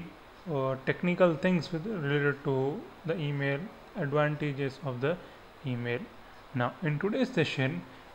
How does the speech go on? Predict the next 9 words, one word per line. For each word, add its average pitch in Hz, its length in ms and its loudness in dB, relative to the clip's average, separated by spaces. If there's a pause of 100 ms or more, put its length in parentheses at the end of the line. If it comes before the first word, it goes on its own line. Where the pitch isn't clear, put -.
we're 139 100 2
going 196 300 2
to 214 80 -2
learn 156 320 4
about 135 420 4 (400)
the 139 260 0 (240)
World 165 360 4 (160)
Wide 135 420 2 (140)
Web. 123 240 2